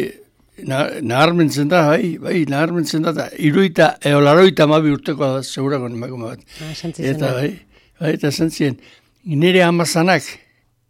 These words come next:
Speaker 1: esaten zuen, ja, uraren amazana, jaioko zen, ba, mila zortzirengo laurogeiko hamarkadan nola jaioko zen. Eta hala esaten zuen,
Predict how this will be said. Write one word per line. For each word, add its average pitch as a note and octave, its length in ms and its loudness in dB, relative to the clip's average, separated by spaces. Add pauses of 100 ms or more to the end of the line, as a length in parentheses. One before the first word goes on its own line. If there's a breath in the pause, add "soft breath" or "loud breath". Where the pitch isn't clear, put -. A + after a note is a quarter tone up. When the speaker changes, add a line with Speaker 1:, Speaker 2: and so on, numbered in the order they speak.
Speaker 1:
esaten D#3 340 -6
zuen, B2 280 -6
ja, B2+ 120 -4
uraren C#3 640 -4
amazana, B2+ 540 -4 (380 loud breath)
jaioko C#3+ 340 0
zen, D3+ 220 0
ba, C#3 140 4
mila D3 280 6
zortzirengo C3+ 1160 2
laurogeiko C3+ 1040 2
hamarkadan C3 500 0
nola G#2+ 180 -2
jaioko A#2 340 -6
zen. - 180 -16 (760 loud breath)
Eta C#3 340 0
hala D3+ 160 4
esaten D#3+ 360 -2
zuen, B2+ 240 -2